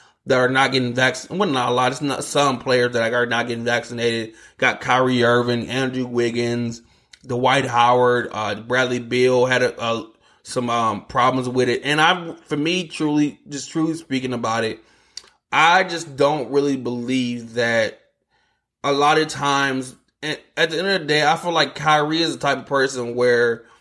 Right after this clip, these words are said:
he's stubborn, so you're not gonna get him to take the vaccine. At the end of the day, you're not. And like I said, it's his personal decision and the reason why he wanted, he wanted to do it.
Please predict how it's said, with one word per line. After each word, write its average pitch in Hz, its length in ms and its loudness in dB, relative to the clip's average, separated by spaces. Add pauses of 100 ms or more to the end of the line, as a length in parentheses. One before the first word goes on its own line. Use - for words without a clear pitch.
(680)
he's 180 440 -2
stubborn, 127 440 0
so 127 140 -6
you're 139 180 -2
not 160 120 4
gonna 147 160 2
get 143 240 2
him 131 180 0
to 123 160 -4 (280)
take 135 200 0
the 127 60 -10
vaccine. 120 560 -4
At 123 320 -2
the 120 60 -6
end 131 100 -2
of 123 80 -2
the 123 40 -6
day, 123 80 0
you're 123 220 -2
not. 117 300 -8 (500)
And 147 80 -2
like 190 140 4
I 220 60 2
said, 214 200 0
it's 196 140 2
his 202 140 -6
personal 170 380 -2
decision 156 360 -6
and 143 80 -4
the 143 40 -4
reason 143 240 -2
why 135 200 0
he 135 100 -2
wanted, 131 320 -4
he 135 140 -10
wanted 127 400 -6
to 120 60 -4
do 117 100 -6
it. 110 160 -10